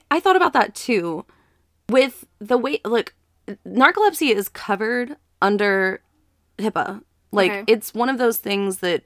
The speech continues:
Speaker 1: if you, of course, with, you know, a doctor's, uh, diagnosis, you can take that information to your employer and you say, like, "Look, like, I have narcolepsy. I will not be able to function at my job if I don't get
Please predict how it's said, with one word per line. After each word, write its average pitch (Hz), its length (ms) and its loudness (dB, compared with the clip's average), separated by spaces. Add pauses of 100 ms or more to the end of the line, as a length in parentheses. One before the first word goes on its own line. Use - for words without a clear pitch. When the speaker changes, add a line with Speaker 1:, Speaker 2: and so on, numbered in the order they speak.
Speaker 1:
if - 340 -6
you, 262 420 -4 (520)
of 190 100 -4
course, 170 360 0
with, 185 220 -4 (200)
you 185 100 -2
know, 156 140 -2
a 156 40 -6
doctor's, 156 760 -4 (720)
uh, 64 260 -6 (760)
diagnosis, 180 840 0 (400)
you 240 160 -4
can 339 160 6
take 277 240 -4
that 262 140 2
information 208 540 -2
to - 140 -8
your 170 140 -6
employer 160 680 -4
and 180 180 -4
you 185 100 0
say, 196 240 0
like, 175 280 -2
"Look, 180 240 -2
like, 160 220 -4 (100)
I 175 160 0
have 233 200 0
narcolepsy. 180 800 -4 (180)
I 180 140 4
will 214 180 -2
not 196 200 0
be 190 100 -6
able 175 140 -4
to 165 80 -6
function 170 380 -8
at 165 60 -6
my 160 120 -6
job 165 400 -4
if - 120 -8
I 170 60 -4
don't 175 200 -2
get 165 280 -6